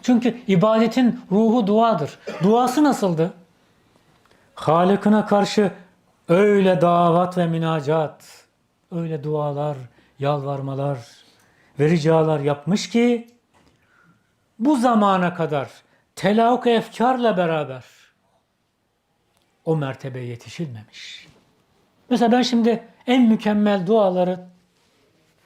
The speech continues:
merak etsem, gitsem, şey, sahaflar, Beyazıt'ta Sahaflar Çarşısı var. Oradan dua kitaplarını toplasam, bütün geçmiş asırlarda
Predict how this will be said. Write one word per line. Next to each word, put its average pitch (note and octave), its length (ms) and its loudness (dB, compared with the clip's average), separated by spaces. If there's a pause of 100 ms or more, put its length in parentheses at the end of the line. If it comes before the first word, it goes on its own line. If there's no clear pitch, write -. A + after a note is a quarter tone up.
(140)
merak G3 360 -2
etsem, E3 360 -8
gitsem, F3 480 -8 (640)
şey, D#3+ 220 -4
sahaflar, D#3+ 560 -2 (220)
Beyazıt'ta D3+ 460 -2
Sahaflar D3 500 -6
Çarşısı B2 360 -12
var. B2 160 -14 (400)
Oradan D#3+ 380 -2 (420)
dua F3+ 260 2
kitaplarını C#3 500 -8
toplasam, F3 600 -6 (340)
bütün F#3 280 -4
geçmiş F3+ 380 -2
asırlarda D3 600 -4